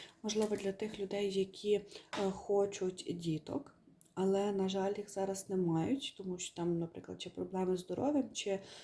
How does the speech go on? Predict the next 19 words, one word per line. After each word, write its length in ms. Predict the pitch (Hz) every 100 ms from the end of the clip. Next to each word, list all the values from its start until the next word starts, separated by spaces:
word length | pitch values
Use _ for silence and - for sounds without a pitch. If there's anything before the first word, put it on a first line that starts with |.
| - -
е, 220 | 185 185 -
проблеми 520 | 190 190 190 190 180
там 320 | 185 180 185
в 80 | 180
тому 240 | 185 185
плані, 420 | 185 185 180 180
що 220 | 180 - 175
ви 100 | 175
зараз 300 | 180 180 -
собі 160 | 185
не 80 | 185
можете 320 | 185 180 -
їх 100 | 180
дозволити, 580 | - 175 196 247 262 247
наприклад, 460 | 226 220 214 208 -
але 180 | 202 202
ви 80 |
дуже 240 | 196 202 196
хочете, 480 | - 202 202 -